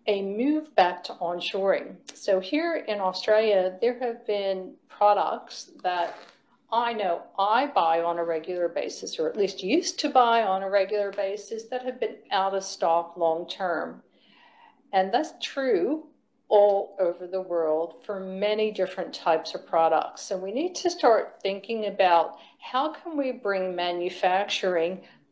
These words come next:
back on shore, because quite frankly, we do not know how long this current pandemic is going to last.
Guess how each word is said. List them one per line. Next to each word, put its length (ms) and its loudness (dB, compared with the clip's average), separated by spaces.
back 300 2
on 220 -2
shore, 540 0
because 480 -2
quite 380 -4
frankly, 500 -4
we 220 -6
do 160 -8
not 360 2
know 320 2
how 180 2
long 540 0
this 180 -8
current 480 -2
pandemic 680 0
is 140 -6
going 320 0
to 180 -6
last. 680 2